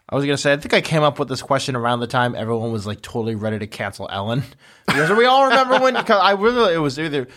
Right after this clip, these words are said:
it was either gonna be Eric Andre replacing Ellen or Antonio Wacawelli. Like, those are the two people who should replace Ellen.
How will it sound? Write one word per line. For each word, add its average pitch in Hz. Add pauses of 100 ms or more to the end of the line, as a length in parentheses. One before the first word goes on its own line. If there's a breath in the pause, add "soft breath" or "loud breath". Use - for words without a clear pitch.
(120 loud breath)
it -
was 123
either 139
gonna 135
be 120
Eric 131
Andre 131
replacing 123
Ellen 123 (180)
or 95
Antonio 120
Wacawelli. 101 (460 soft breath)
Like, 92
those 151
are 165
the 156
two 160
people 147
who 165
should 160
replace 147
Ellen. 107